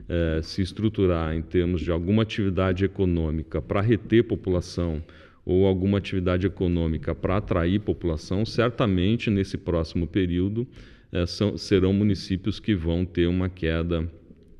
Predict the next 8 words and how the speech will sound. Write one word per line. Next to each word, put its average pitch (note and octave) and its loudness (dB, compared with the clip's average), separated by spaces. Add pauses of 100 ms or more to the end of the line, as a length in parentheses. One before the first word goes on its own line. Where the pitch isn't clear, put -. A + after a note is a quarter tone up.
(140)
ainda F#2 0
mais F#2+ 0
acentuada G#2+ 0
de G#2 -6
população C3 -2
pela C#3+ 2
própria C3+ 0 (380)
dinâmica A#2 6